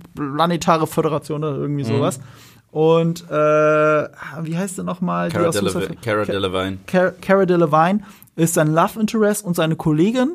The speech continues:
Speaker 2: Mhm.
Speaker 1: Und das Ganze ist auch ein bisschen creepy, weil sie aussehen wie Geschwister in diesem Film. Du hast die ganze Zeit das Gefühl, du guckst den Lannister-Geschwistern zu oder sowas.
Speaker 2: Ja, die beiden haben auch null Chemie, muss ich sagen.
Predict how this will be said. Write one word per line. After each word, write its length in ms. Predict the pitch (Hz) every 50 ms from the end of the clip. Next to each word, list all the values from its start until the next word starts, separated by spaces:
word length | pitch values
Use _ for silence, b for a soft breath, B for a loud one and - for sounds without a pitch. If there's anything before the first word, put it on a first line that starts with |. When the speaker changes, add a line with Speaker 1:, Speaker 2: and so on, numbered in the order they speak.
| - -
Speaker 2:
Mhm. 200 | - 104 110 117 117
Speaker 1:
Und 200 | 160 165 175 165
das 100 | 175 -
Ganze 220 | 165 170 175 175
ist 60 | 180
auch 60 | 175
ein 80 | 156 151
bisschen 220 | 160 - - 151
creepy, 320 | 143 - 180 175 - 233 196
weil 100 | 180 165
sie 80 | 156 -
aussehen 300 | - 165 165 - 165 156
wie 60 | 143
Geschwister 480 | 139 147 139 - - 185 214 - 262 247
in 60 | 233
diesem 180 | 240 240 247 226
Film. 240 | 233 - 269 277 302 320 _ b b b b
Du 80 | b 156
hast 80 | 147
die 60 | 156
ganze 180 | 143 156 170 170
Zeit 100 | 208 214 -
das 60 | -
Gefühl, 260 | - 147 - - 175
du 80 | 165 165
guckst 200 | - 170 - -
den 100 | 156 143
Lannister-Geschwistern 840 | 147 165 202 240 - - 240 226 233 - - 240 233 - 247 240 240
zu 260 | - - 254 262 269
oder 220 | 240 226 233 226
sowas. 380 | 233 240 247 269 302 285 - - -
Speaker 2:
Ja, 80 | - 117
die 80 | 117 110
beiden 240 | 117 127 135 139
haben 120 | 135 135 127
auch 140 | 117 117 113
null 180 | 113 120 131
Chemie, 300 | 123 - 123 113 117 117
muss 160 | 107 101 90
ich 100 | 85 85
sagen. 360 | 85 92 90 90 90 92 87